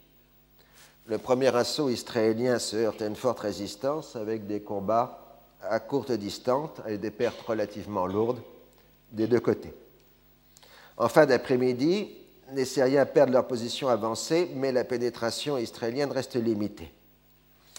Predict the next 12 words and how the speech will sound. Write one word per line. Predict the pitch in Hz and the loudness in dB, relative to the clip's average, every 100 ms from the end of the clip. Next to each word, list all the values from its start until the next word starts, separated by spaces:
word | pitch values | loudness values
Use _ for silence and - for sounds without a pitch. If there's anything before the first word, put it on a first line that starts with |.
| - - - - - | -20 -20 -20 -10 6
À | 139 | 10
l'onu, | 160 165 175 185 | 12 10 8 4
c'est | 160 | 4
toujours | 165 147 160 139 | 2 8 10 12
l'impasse | 135 135 180 214 - | 10 10 8 6 0
dans | 135 | 0
la | 127 123 | 2 2
discussion | 123 - 123 120 165 170 | -2 -6 -6 -4 0 0
sur | - 147 | 0 2
le | 135 | 2
cessez-le-feu | 120 123 139 117 151 | 2 -2 -2 -2 -2
définitif. | 135 135 131 123 - 98 - - | -2 -2 -2 -4 -4 -8 -8 -16